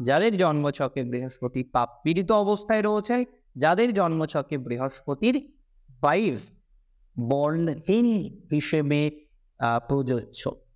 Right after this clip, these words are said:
সুতরাং সেই জায়গাগুলো বাদ দিয়ে বাকি জায়গাগুলিতে আমরা ধনাত্মক ফলাফল পাবো, সেটা শেয়ার মার্কেট হোক, even সেটা পলিটিক্স হোক। পলিটিক্সের ক্ষেত্রেও কিন্তু প্রভূত ধনাত্মকতা বাড়তে চলেছে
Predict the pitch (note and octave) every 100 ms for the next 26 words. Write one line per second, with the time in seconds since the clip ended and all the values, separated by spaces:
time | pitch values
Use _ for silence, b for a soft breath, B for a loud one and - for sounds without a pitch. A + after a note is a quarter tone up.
0 | _ _ F3+ A3 A#3 - - B3+ C#4 A#3+
1 | G#3+ G3 F#3 F3+ F3 C3 A#2+ - - G#3
2 | D3+ C#3+ - B3+ G#3+ E3+ C#3+ C#3 B2+ B2
3 | B2 A3 - _ - B2+ C3 B2+ B2 B2
4 | - B2 - A#2 A2+ A2+ A#2+ - B2+ -
5 | _ - C3 C3+ - B2+ C#3+ D#3+ D#3+ F#3+
6 | A3 B3+ B3+ - F3 G#3 C#4 B3 G#3+ F#3+
7 | F#3 C#3 C3 B2 A2 - F2+ - D#3 F3+
8 | G3 A3+ - A3+ G#3+ G3 G3 F#3 F3+ D#3+
9 | D#3 D#3+ - G3 G#3+ G#3+ F3+ D#3+ D#3 -
10 | D3 C#3 C#3 B2+ A#2+ - B2 B2 B2+ -